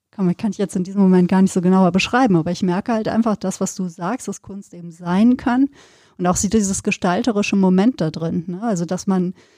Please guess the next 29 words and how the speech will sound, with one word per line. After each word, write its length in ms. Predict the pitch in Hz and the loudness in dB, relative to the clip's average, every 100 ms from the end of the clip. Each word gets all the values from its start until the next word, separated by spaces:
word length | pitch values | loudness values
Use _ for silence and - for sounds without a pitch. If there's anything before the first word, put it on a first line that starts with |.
| _ | _
zum 180 | - 208 | 0 2
gestaltenden 640 | 208 - 214 220 208 202 | 2 0 -2 0 0 2
Menschen 400 | 208 247 - 175 | 2 0 0 -2
wird. 260 | 156 170 180 | -4 -6 -4
Und 120 | 175 | -2
da 160 | 175 | 0
sind 160 | 202 247 | 2 4
wir 80 | 214 | 2
wieder 160 | 214 | 0
bei 160 | 214 233 | 0 2
Beuys 340 | 226 226 190 | 4 2 0
tatsächlich, 720 | - 175 - 175 170 175 180 - | -4 -8 -6 -8 -6 -8 -8 -6
ne? 200 | 185 233 | -2 -2
Also, 160 | 185 | 0
der 160 | 185 190 | -2 -2
hat 160 | 226 - | -6 -4
ja 340 | 196 196 185 | -2 0 -2
sich 220 | 180 196 - _ | -4 -10 -14 _
sehr 240 | _ 208 220 | _ 0 2
mit 200 | 208 - | 2 0
dem, 480 | 196 202 202 190 196 | 0 2 0 0 -2
mit 100 | 185 | 0
den 140 | 196 | 2
Möglichkeiten 640 | 220 269 220 - 202 - | 4 2 -4 -4 -4 -2
von 160 | - 196 | -2 -4
Gestaltung 500 | 196 226 247 214 165 | -4 -2 0 0 0
einfach, 380 | 175 175 170 - | -2 -6 -14 -6
ähm, 600 | 180 175 175 180 214 226 | 0 2 2 0 -6 -12
beschäftigt. 640 | 185 - 196 170 - 175 - | -14 -6 -6 -6 -10 -12 -12